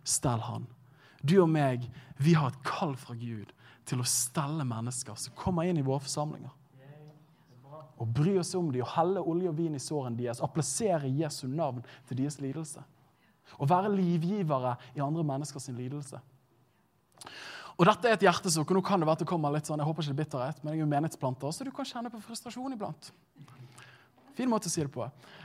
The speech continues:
Men det er finurlig for meg, synes jeg, i Norge,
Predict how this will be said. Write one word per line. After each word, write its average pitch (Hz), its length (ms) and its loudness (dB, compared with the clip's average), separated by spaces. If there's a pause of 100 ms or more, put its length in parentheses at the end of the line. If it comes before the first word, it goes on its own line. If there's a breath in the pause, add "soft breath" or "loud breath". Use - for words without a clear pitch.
(2250 loud breath)
Men 196 240 8
det 262 80 12
er 277 160 12
finurlig 254 800 6
for 147 140 -6
meg, 123 160 0
synes 143 200 -2
jeg, 139 160 0
i 139 40 2
Norge, 135 340 -2